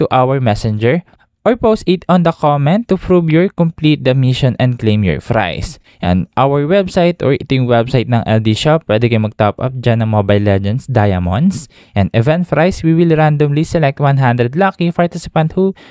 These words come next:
meet the requirements to receive a free Diamonds Weekly Pass. Bali, sobrang dami agad ng yan, mananalo dito kasi one hundred guys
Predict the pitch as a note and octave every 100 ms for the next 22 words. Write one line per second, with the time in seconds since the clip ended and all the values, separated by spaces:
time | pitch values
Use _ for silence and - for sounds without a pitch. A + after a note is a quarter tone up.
0 | - - B3+ - F3 F3+ - E3 E3 E3+
1 | - E3+ D#3+ D#3+ D3+ - D#3 - G3 A3
2 | - - - C3+ C3+ C3+ C3+ - F#2+ -
3 | D#2+ - G#2 F2 - B2 D#3+ G3 F#3+ F3+
4 | F#3 D3+ D3+ D#3 C3 C#3 C3+ B2 B2+ F#3+
5 | - - _ _ - G#2+ A2+ B2 B2 A#2+
6 | B2 A#2+ A#2+ A#2 B2 C#3 A#2+ B2 B2 A2+
7 | B2 B2 A#2+ A#2+ A#2 A2 C#3+ D3+